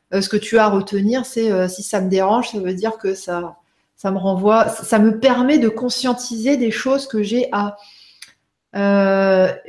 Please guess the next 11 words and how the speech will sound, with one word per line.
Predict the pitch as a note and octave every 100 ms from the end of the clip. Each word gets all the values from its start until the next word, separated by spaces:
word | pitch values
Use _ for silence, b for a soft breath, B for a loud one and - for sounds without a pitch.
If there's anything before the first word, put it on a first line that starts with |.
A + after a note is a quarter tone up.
| -
libérer, | A#3+ B3 B3 B3 C4+ C#4 -
mettre | G#3+ B3 A#3+
en | B3
lumière, | A#3 A3 A3+ B3 - - _ _ _ _ _ B B B
euh, | G3+ G3+ G3 F#3+ F#3
faire | A3+ G#3+
grandir | G#3 G#3+ G#3+ C4+ C#4 -
pour | A3 G#3+
justement | G3+ - A3 A#3 A#3 -
aller | G3+ G3 G3+
mieux | G3 G#3 A3 G#3+